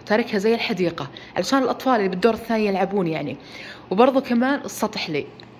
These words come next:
تمام؟ السطح كمان حقنا، لنا السطح، بس ما نطلع للسطح فوق، ما لنا أي حاجة فيه،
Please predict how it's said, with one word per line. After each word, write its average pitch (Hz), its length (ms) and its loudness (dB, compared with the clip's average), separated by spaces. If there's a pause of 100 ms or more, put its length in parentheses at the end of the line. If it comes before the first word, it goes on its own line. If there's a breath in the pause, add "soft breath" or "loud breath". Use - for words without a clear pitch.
(260)
تمام؟ 220 380 2
السطح - 380 -2
كمان 269 360 2
حقنا، 190 380 -2 (1300)
لنا 226 140 8
السطح، 185 400 -6
بس - 160 -6
ما 330 80 4
نطلع 226 240 0
للسطح 190 360 -4
فوق، 302 280 4
ما 285 280 6
لنا 214 180 4
أي 254 140 0
حاجة 170 340 -4
فيه، 156 200 -6